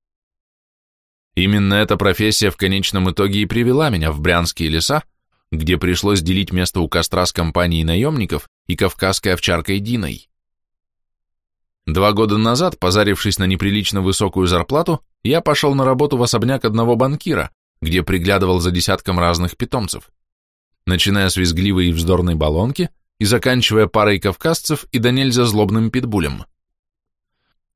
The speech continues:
Кстати, именно тот факт, что я умудрился найти общий язык с этим, в принципе, несчастным и психически покалеченным животным, и обеспечил мне высокие доходы.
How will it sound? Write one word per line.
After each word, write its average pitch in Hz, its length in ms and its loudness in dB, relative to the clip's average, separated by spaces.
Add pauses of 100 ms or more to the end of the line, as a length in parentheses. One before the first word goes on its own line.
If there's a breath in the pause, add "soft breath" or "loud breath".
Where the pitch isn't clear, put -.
(340)
Кстати, 123 420 0
именно 113 400 2
тот 104 200 2
факт, 117 300 -2
что - 200 -2
я 95 140 4
умудрился 95 540 0
найти 95 280 0
общий 92 320 0
язык 92 300 0
с - 60 -2
этим, 85 260 -2
в - 80 -20
принципе, 90 480 -4
несчастным 87 600 -2 (220)
и 87 60 -2
психически 95 640 -4
покалеченным 87 640 -2
животным, 127 500 0 (180)
и 139 80 0
обеспечил 147 560 0
мне 123 200 0
высокие 90 460 0
доходы. 82 420 -2